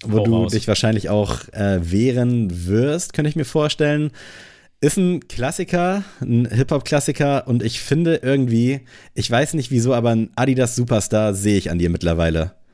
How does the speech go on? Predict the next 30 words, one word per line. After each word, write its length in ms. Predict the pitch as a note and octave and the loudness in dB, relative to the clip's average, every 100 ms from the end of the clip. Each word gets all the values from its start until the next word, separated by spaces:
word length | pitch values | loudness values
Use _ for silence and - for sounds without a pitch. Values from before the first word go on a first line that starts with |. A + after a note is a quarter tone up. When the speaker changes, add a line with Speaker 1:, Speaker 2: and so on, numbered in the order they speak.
| _ _ _ _ | _ _ _ _
Speaker 1:
Fänd 300 | - C3 C#3 | -4 -2 0
ich 320 | D3+ C#3+ - - | 0 -2 -8 -10
fresh. 580 | - A#2+ G2 F2+ - - - | -4 0 2 0 -6 -8 -2
Auch 240 | C3 D3+ | 0 0
so 320 | - D3 C#3+ - | 0 0 0 0
Oldschool-Vibes 1040 | C#3 F#3 F#3+ F3+ F3 C#3+ C#3+ D#3+ F3+ - | 0 0 -2 0 0 2 0 0 -2 -2
und 100 | C3 | 0
ich 320 | B2+ A#2+ - A2 | 0 0 -12 -2
bin 200 | A#2 F#3 | 0 2
mir 120 | D#3+ | 2
sicher, 240 | C#3+ C#3 | 0 0
dass 140 | A#2+ B2+ | 0 -2
mir 100 | A#2+ | 0
von 140 | A2+ | 2
Discord 320 | B2 - C3 | 0 0 0
vielleicht 260 | A#2+ A#2 A#2 | 2 0 2
sogar 200 | A#2 G2 | 0 2
einige 420 | A2+ G#2 G#2 G#2 - - - - | 2 2 2 0 -6 -20 -20 -8
zustimmen 580 | - A#2 - F#2 F2+ F#2 | 0 0 2 2 0 -2
werden 340 | F#2 F#2 F#2+ G#2 | -2 0 2 0
oder 220 | F#2 F2 | 0 0
auch 160 | F2+ | 0
generell 280 | - F2 F2+ | 0 2 2
von 140 | - D2+ | 0 -2
Instagram. 540 | F#2+ F#2 F2 F2 G2 - - - - - - | 0 0 0 0 0 -6 -18 -18 -20 -8 -4
Ich 180 | A2+ | -2
find 260 | - D3 D#3+ - _ | 0 0 -2 -8 _
generell, 640 | C#3+ E3 D#3+ D#3+ E3 C#3+ - - - | 0 0 0 0 0 -4 -10 -18 -6
also 180 | A#2 | -2
ich 160 | A#2+ - | -2 -4